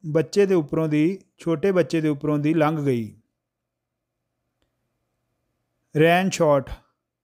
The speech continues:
ਘਾਟਾ ਹੋਣਾ। He ran short of money। ਉਸ ਨੂੰ ਪੈਸੇ ਦੀ ਘਾਟ ਹੋ ਗਈ। Run through, ਅਣਜਾਈ ਗਵਾਉਣਾ।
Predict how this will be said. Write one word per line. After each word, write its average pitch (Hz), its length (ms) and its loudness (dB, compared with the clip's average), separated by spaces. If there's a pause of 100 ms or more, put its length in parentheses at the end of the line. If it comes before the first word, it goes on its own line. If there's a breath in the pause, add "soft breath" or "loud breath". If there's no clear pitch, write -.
(1040)
ਘਾਟਾ 165 320 2
ਹੋਣਾ। 127 400 -4 (2000)
He 180 120 4
ran 180 260 2
short 175 360 4 (200)
of 151 140 -2
money। 135 260 -2 (2000)
ਉਸ 185 160 2
ਨੂੰ 190 180 0
ਪੈਸੇ 170 320 2
ਦੀ 180 220 -2
ਘਾਟ 156 220 2
ਹੋ 151 160 -2
ਗਈ। 120 360 -6 (1500)
Run 180 280 2
through, 147 340 0 (680)
ਅਣਜਾਈ 170 360 2
ਗਵਾਉਣਾ। 139 480 0